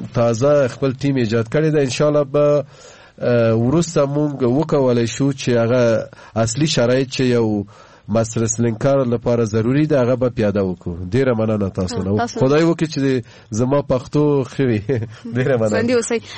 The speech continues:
Speaker 2: ښه، م، الکوزای صاحب، ما ویل، اه،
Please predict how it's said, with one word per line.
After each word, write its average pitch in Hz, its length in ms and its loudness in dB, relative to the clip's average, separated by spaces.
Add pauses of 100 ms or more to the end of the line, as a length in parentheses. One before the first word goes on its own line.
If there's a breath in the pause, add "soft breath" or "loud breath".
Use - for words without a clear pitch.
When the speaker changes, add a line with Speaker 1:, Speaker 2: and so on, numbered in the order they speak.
(260 loud breath)
Speaker 2:
ښه، - 40 0
م، 262 380 -2
الکوزای 240 640 0
صاحب، 233 500 -2
ما 233 200 0
ویل، 240 260 0
اه، 226 280 0